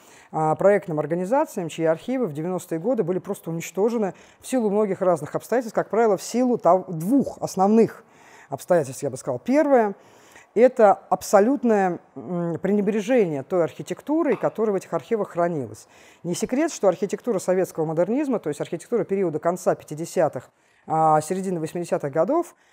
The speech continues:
а, современниками не ценилась, считалась плохой. И я рада отметить, что за последние пять лет ситуация поменялась. Эта тема, вообще это искусство, а, пятидесятых, восьмидесятых, а, все треб-, ну, как бы пользуется все больше и больше популярностью.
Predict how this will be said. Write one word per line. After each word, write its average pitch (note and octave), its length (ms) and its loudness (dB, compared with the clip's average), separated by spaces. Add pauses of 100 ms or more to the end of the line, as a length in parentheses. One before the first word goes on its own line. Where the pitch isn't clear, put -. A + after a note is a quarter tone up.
(180)
а, E3 180 2
современниками G#3+ 640 0
не F#3+ 260 2
ценилась, - 680 -8 (340)
считалась A3+ 420 2
плохой. F#3 600 2
И C#3+ 440 -4
я D3 120 0
рада F#3+ 240 4
отметить, A3+ 400 -2
что - 140 -10
за D#3 100 -8
последние F#3 440 -4
пять D3+ 200 -4
лет B3+ 280 -2 (400)
ситуация G3 440 2
поменялась. A#3 640 0
Эта D#3 160 -4
тема, B3+ 340 0
вообще E3 240 0
это D#3+ 140 -4
искусство, G3 600 -4 (380)
а, E3 240 -2
пятидесятых, F3 680 -2
восьмидесятых, F3+ 720 -2
а, E3 400 4
все E3 380 -4
треб-, G#3+ 280 0
ну, G3+ 140 0
как E3+ 180 0
бы D3+ 60 -8
пользуется E3 460 -2
все - 160 -8
больше F#3+ 260 -4
и D#3+ 40 -8
больше F3 200 -4
популярностью. B3+ 640 0